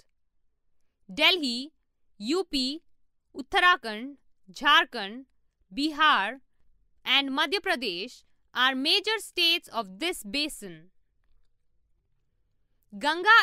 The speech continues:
is rising from Gangotri in the Himalayas, is the largest river here. It enters northern plains at Haridwar.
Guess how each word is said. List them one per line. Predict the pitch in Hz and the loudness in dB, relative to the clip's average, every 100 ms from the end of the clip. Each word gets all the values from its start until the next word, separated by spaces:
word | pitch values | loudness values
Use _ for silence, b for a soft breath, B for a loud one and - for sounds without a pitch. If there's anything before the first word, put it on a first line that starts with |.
| 240 | 4
is | 254 202 | -6 -4
rising | 262 311 339 220 196 247 | 2 2 2 -6 -10 -12
from | - 247 233 | -8 -6 -4
Gangotri | 240 247 302 330 277 359 359 | -6 -2 -4 -4 -4 -4 -4
in | 220 226 | -8 -10
the | 233 | -8
Himalayas, | 220 262 294 330 240 175 185 262 - _ _ _ | -6 0 0 2 0 -2 -4 -8 -18 _ _ _
is | 240 196 | -14 -10
the | 240 | -6
largest | 240 285 339 415 415 285 | 2 4 4 0 -6 -8
river | 226 277 285 302 | -8 -4 -2 -2
here. | 285 302 285 190 147 - _ _ _ _ _ _ _ _ _ _ _ - | -4 -6 -6 -6 -10 -18 _ _ _ _ _ _ _ _ _ _ _ -6
It | 302 - | -6 0
enters | 302 381 453 480 294 | 0 0 -2 -2 -2
northern | 294 339 359 403 | 0 0 0 -6
plains | 320 311 220 190 240 - | -4 -2 -2 -6 -16 -10
at | 220 233 | -8 -8
Haridwar. | - 285 247 226 196 156 | -4 -4 -4 -4 -4 -4